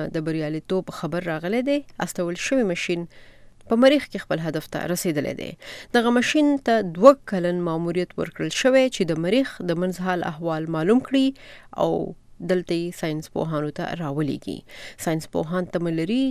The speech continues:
چې آن سایټ به داسې معلومات راغونډ کړي او ناسا ته به یې راولېږي چې د مریخ ډېر ناسپړلي رازونه به څرګند شي. مریخ ته رسېدلي ماشین به د سیارې د منځ حال احوال، د تودوخې درجه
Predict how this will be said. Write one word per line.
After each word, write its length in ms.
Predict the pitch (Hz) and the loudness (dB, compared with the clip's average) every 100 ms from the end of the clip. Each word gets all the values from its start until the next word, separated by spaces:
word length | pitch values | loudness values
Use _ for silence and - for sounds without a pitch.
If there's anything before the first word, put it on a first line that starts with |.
| - | -2
چې 180 | - 180 | 0 0
آن 160 | 170 175 | 0 -2
سایټ 420 | - 254 254 196 | -2 0 -2 -4
به 100 | 160 190 | -2 0
داسې 300 | 226 214 190 | 0 0 -2
معلومات 600 | 165 165 175 196 - 170 | -2 -2 -2 -2 -2 -4
راغونډ 420 | 160 180 233 240 | -2 0 0 0
کړي 180 | 240 262 262 - - - - - | 0 2 0 -6 -20 -20 -4 -2
او 80 | 170 170 | 0 -2
ناسا 260 | 165 208 | -4 -4
ته 120 | 208 | -2
به 100 | 180 165 | -2 -2
یې 60 | 156 | -2
راولېږي 480 | 165 220 247 233 240 | -2 0 0 -2 -2
چې 60 | - 170 | -2 -2
د 160 | 160 160 | -2 -2
مریخ 380 | 208 269 254 - | 2 2 0 -6
ډېر 680 | 170 233 254 202 - - - - - - | -2 2 4 2 -4 -20 -20 -20 -10 -2
ناسپړلي 720 | 185 165 - 175 214 240 240 180 | -2 -2 -2 0 2 2 0 0
رازونه 340 | 165 156 175 156 | 0 -2 -4 -4
به 60 | 160 | -6
څرګند 420 | 175 156 147 143 | -6 -4 -4 -4
شي. 120 | - - 156 - - - 180 | -6 -6 -12 -16 -20 -4 2
مریخ 260 | 233 285 - | 2 2 -2
ته 80 | 226 220 - | -2 -2 -4
رسېدلي 400 | 185 170 170 190 180 | -4 -4 -2 -2 -2
ماشین 320 | 165 - 208 196 | -4 -2 -2 0
به 80 | 190 185 170 | -2 -2 -6
د 80 | 175 | -6
سیارې 480 | 175 160 170 190 | -4 -4 -2 -2
د 100 | 175 170 165 175 | -2 -4 -2 2
منځ 480 | 233 320 - - | 4 2 0 -8
حال 180 | - 165 | 0 0
احوال، 380 | 165 170 190 202 180 | 0 -2 0 0 -2
د 80 | 170 | -4
تودوخې 360 | 175 185 202 175 | -2 -2 -4 -4
درجه 300 | 165 160 175 | -4 -2 -2